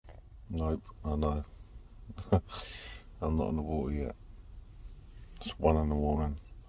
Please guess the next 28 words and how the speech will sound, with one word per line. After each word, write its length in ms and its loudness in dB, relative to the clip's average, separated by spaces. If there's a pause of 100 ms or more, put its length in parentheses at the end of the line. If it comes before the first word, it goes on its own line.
(1080)
I've 80 -2
got 80 -2
to 140 2
get 100 2
up 200 -2
in 100 0
three 260 0
hours 240 2
and 80 -4
I 180 -6
can't 200 0
sleep, 500 -2
man. 260 6 (2500)
Charlie 300 6
spilled 280 4
some 200 -4
petrol 420 2
in 80 8
there 100 10
earlier 360 10
and 100 4
that's 180 0
just 240 -4 (680)
not 220 8
helping 340 6
the 40 8
situation, 800 2
but 100 4